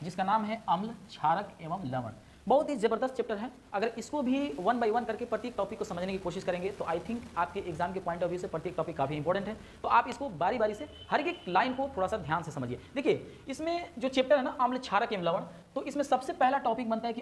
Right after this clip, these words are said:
अम्ल किसे कहते हैं। जाहिर सी बात है कि अम्ल किसे कहते हैं, आपसे कोई भी पूछ सकता है। आपके सिर्फ exam, examination के point of view से ही important नहीं है, मतलब आप कोई भी competition exam देने के लिए जाते हैं, तो वहाँ से भी question पूछ लिए जाते हैं कि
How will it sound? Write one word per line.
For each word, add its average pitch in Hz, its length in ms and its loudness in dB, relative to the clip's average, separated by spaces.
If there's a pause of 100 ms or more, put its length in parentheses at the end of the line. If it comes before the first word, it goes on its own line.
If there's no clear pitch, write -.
(100)
अम्ल 151 180 2
किसे 120 240 -6
कहते 104 240 -10
हैं। - 120 -14 (100)
जाहिर 302 180 6
सी 320 80 -2
बात 269 180 4
है 262 80 -2 (140)
कि - 60 -8
अम्ल 262 180 2
किसे 247 180 -4
कहते 247 120 -2
हैं, 220 60 0
आपसे 226 140 -2
कोई 349 180 2
भी 302 80 2
पूछ 226 160 -2
सकता 147 200 0
है। - 120 -4
आपके 226 360 2 (160)
सिर्फ 277 300 -4
exam, 220 400 2 (220)
examination 202 520 0
के 247 320 -4
point 220 160 0
of 226 80 2
view 233 100 -2
से 240 100 2
ही 247 60 4
important 240 280 0
नहीं 240 100 0
है, 135 100 -2 (240)
मतलब 202 180 4
आप 208 160 2
कोई 240 120 4
भी 247 60 -2
competition 226 300 0
exam 196 200 2
देने 190 140 0
के 180 60 -2
लिए 180 100 2
जाते 156 200 0
हैं, - 180 -8 (120)
तो 240 40 2
वहाँ 233 200 4
से 233 100 2
भी 233 80 0
question 214 220 -4
पूछ 202 160 -8
लिए 190 100 0
जाते 190 200 0
हैं 262 120 -4
कि - 80 -12